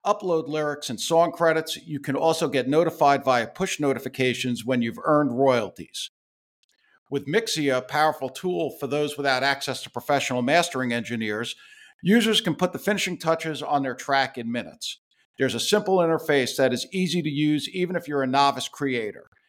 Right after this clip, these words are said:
It's only ninety-nine dollars for a year with unlimited mastered tracks.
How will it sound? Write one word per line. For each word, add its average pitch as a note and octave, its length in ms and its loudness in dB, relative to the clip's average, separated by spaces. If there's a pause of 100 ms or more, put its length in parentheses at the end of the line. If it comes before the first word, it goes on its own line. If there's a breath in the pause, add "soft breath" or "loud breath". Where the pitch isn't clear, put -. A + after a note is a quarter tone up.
(120)
It's B2+ 160 -4
only D3 220 2
ninety-nine D#3 560 0
dollars C#3 300 4
for B2 200 -6
a B2 60 -2
year C#3+ 320 4
with A#2+ 180 -2
unlimited C#3 540 2
mastered B2+ 520 0
tracks. - 580 -4